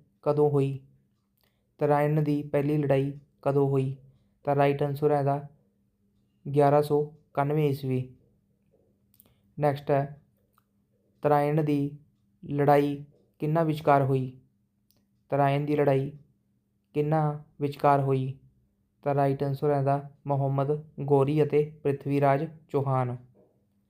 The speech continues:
ਮੁਹੰਮਦ ਗੌਰੀ ਅਤੇ ਪ੍ਰਿਥਵੀ ਰਾਜ ਚੌਹਾਨ ਦੇ ਵਿੱਚ ਤਰਾਇਣ ਦਾ ਯੁੱਧ ਹੋਇਆ। ਤਰਾਇਣ ਦੀ ਲੜਾਈ ਵਿੱਚ ਕਿਸ ਨੂੰ ਹਾਰ ਮਿਲੀ? ਤਾਂ ਤਰਾਇਣ ਦੀ ਜਿਹੜੀ ਦੂਜੀ ਲੜਾਈ ਹੈ ਉਹਦੇ ਵਿੱਚ ਪ੍ਰਿਥਵੀ ਰਾਜ ਚੌਹਾਨ ਦੀ ਹੈ ਜਿਹੜੀ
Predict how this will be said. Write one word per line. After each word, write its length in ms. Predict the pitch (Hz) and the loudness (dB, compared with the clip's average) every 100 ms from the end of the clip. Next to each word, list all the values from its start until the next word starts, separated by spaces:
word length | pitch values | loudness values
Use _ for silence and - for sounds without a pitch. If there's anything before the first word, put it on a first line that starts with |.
| _ _ - | _ _ -6
ਮੁਹੰਮਦ 400 | 139 139 139 139 | 0 2 2 2
ਗੌਰੀ 300 | 143 143 143 | 4 4 2
ਅਤੇ 180 | 156 165 - | -2 -4 -4
ਪ੍ਰਿਥਵੀ 320 | 143 - 143 | -4 -2 0
ਰਾਜ 200 | 139 147 160 - | 0 0 -6 -8
ਚੌਹਾਨ 300 | 143 135 139 | -4 -2 0
ਦੇ 80 | 139 | 0
ਵਿੱਚ 200 | 139 160 | -2 -4
ਤਰਾਇਣ 340 | 156 143 139 | -2 -2 0
ਦਾ 100 | 139 160 - _ _ _ 143 | 0 -2 -6 _ _ _ -6
ਯੁੱਧ 160 | 139 | 0
ਹੋਇਆ। 300 | 143 139 131 131 - _ _ _ _ _ _ _ _ _ _ _ - | 2 2 2 -2 -16 _ _ _ _ _ _ _ _ _ _ _ -8
ਤਰਾਇਣ 400 | 147 143 143 165 | -2 0 0 0
ਦੀ 380 | 151 147 151 151 _ _ _ _ _ _ _ _ - | 0 0 -2 -8 _ _ _ _ _ _ _ _ -6
ਲੜਾਈ 400 | 143 143 143 143 | 0 2 4 2
ਵਿੱਚ 260 | 147 143 139 143 - _ _ _ | 0 -2 -4 -10 -14 _ _ _
ਕਿਸ 220 | 156 151 165 | -2 -2 0
ਨੂੰ 160 | 156 143 | 0 2
ਹਾਰ 180 | 139 139 | 2 2
ਮਿਲੀ? 400 | 135 127 127 - _ _ _ _ _ _ _ - | 0 -2 -6 -16 _ _ _ _ _ _ _ -8
ਤਾਂ 100 | 139 | -6
ਤਰਾਇਣ 420 | 147 143 143 143 | 0 0 0 0
ਦੀ 360 | 147 151 156 - - | 0 -2 -4 -12 -2
ਜਿਹੜੀ 300 | 143 143 147 | 0 2 -2
ਦੂਜੀ 440 | 147 143 139 147 143 | -4 -6 -4 -4 -2
ਲੜਾਈ 340 | 143 143 147 | 0 0 2
ਹੈ 100 | 147 | 0
ਉਹਦੇ 200 | 147 143 | 2 2
ਵਿੱਚ 260 | 143 143 151 151 - - | 2 0 0 -4 -6 -6
ਪ੍ਰਿਥਵੀ 340 | 143 143 143 | -6 -2 0
ਰਾਜ 220 | 143 143 147 | 2 2 0
ਚੌਹਾਨ 340 | 143 139 135 | 0 0 0
ਦੀ 140 | 139 | 0
ਹੈ 60 | 139 | 0
ਜਿਹੜੀ 240 | 139 147 | 0 -4